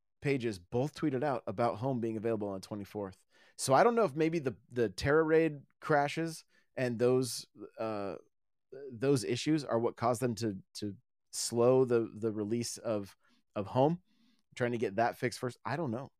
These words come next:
I don't know. I don't know. So, uh,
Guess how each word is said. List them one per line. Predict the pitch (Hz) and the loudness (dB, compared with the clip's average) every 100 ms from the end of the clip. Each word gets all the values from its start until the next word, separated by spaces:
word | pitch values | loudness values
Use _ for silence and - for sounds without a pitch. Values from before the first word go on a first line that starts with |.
| _ _ _ _ _ - | _ _ _ _ _ -14
I | 110 | -12
don't | 127 | -12
know. | 123 110 92 _ _ | -14 -16 -20 _ _
I | 107 | -16
don't | 110 107 | -12 -12
know. | 98 | -12
So, | - 120 104 - - 143 | -6 -4 -4 -8 -20 -2
uh, | 139 139 | 2 2